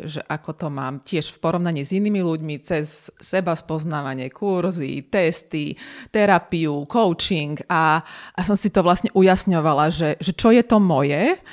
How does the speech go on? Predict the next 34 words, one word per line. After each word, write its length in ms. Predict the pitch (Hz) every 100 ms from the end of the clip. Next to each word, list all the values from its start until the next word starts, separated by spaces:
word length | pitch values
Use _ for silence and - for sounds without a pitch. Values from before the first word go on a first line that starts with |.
| -
a 100 | -
v 80 | -
čom 220 | - 214 196
mi 180 | 185
je 120 | 175 160
dobre 560 | 160 156 170 151 160 - - -
a 100 | 170
čo 200 | - 190
ja 180 | 156
chcem 400 | - 147 233 262
a 100 | 247
čo 140 | 170 202
ja 80 | 175
nechcem 500 | 160 165 - 202 196
a 100 | - 175
ako 160 | -
to 100 | -
ja 220 | 165 156 156
potrebujem 720 | 170 156 160 147 143 139 160
a 160 | - 160
že 100 | 156
v 80 | -
čom 180 | 202 185
to 160 | 175 185
ja 160 | 175
mám 240 | 190 180 156
jedinečne, 880 | 151 175 196 143 - 175 175 254 - - - -
lebo, 380 | 180 180 175 175 160 -
lebo 220 | 180 180 185
každý 540 | 202 196 202 175 190
sme 260 | 180 196 165
tak 200 | - 202
jedinečný, 600 | 175 170 180 175 - 190
že, 240 | 185 175